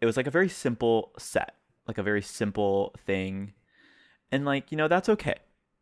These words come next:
But, like, I was willing to accept a lower production value because Rihanna's got some bangers that, like, I knew she was gonna, like, hopefully bring out. But I just wanna say, highlights,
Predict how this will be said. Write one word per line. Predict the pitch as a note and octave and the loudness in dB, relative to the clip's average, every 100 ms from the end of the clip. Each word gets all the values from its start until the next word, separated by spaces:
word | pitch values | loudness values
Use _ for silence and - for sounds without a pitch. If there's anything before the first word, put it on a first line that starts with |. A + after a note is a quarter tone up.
| - | 0
But, | C3+ | 2
like, | B2 A#2+ - - | 4 2 2 4
I | C3+ | 4
was | D#3 | 4
willing | F#3 F3+ | -2 -2
to | - | -2
accept | F3 - B2 A#2+ | -2 0 -2 -2
a | A2 | -2
lower | G2+ G#2+ | 0 0
production | - F#2+ - | 0 -4 -2
value | A#2 A#2+ B2+ B2 | 2 2 2 0
because | A#2 G#2+ G2+ | -2 0 -2
Rihanna's | - G2+ G2+ G#2 | -2 0 0 -2
got | - E2+ | -4 -4
some | F2+ | -6
bangers | D2+ C2+ G1+ - - - | -6 -8 -12 -18 -14 -2
that, | G2 | 0
like, | F2 - - - | 0 -4 -10 -6
I | G2 | -4
knew | F#2+ F2+ F#2 F#2 - | -2 -4 -4 -6 -8
she | - | -8
was | F2+ | -8
gonna, | - F2+ | -6 -8
like, | F2+ | -6
hopefully | - G2 F2+ | -6 -6 -6
bring | G2 | -4
out. | A2 G2+ - - - - _ | -2 -4 -8 -20 -20 -20 _
But | - B2+ | 2 4
I | D3+ | 4
just | E3+ | 2
wanna | G#3 | -4
say, | F3+ A#2 A2 - | 0 2 2 -2
highlights, | - C3+ D#3 E3+ F#3 E3+ - - | 0 4 6 6 4 0 -10 -20